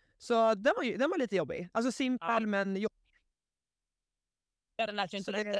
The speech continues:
Speaker 2: direkt.
Speaker 1: Nej, eh, sen så fick jag vila minut fyra, ska vi tillägga. Men, men den här reverse lungerna och hålla kettlebellen i front rack, alltså man blir flåsig.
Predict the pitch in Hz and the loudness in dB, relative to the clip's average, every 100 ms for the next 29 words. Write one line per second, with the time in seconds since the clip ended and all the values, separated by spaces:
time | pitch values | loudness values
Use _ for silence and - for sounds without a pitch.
0 | 202 190 - _ _ _ _ _ _ _ | -2 -8 -14 _ _ _ _ _ _ _
1 | _ _ _ _ _ _ _ - 240 285 | _ _ _ _ _ _ _ -2 2 4
2 | 320 339 _ _ 208 190 233 214 196 202 | 2 -2 _ _ 0 2 0 -2 -2 0
3 | 202 185 170 180 170 151 165 139 - - | 2 2 2 0 0 -4 -6 -8 -10 -18
4 | _ _ - - 156 151 151 95 - - | _ _ -16 -8 -6 -4 -4 -4 -8 -6
5 | 196 214 208 226 220 220 208 214 214 208 | 0 0 2 2 4 2 0 2 2 2
6 | 208 214 - 233 262 202 202 185 185 190 | 2 2 2 0 0 -2 0 2 2 2
7 | 180 - 208 185 170 170 170 240 208 170 | 0 -2 -4 -2 -2 -2 -2 -2 -2 -4
8 | 160 170 180 185 196 214 - 285 - - | -6 -4 -6 -4 -2 -4 -4 -6 -6 -6
9 | 370 | -8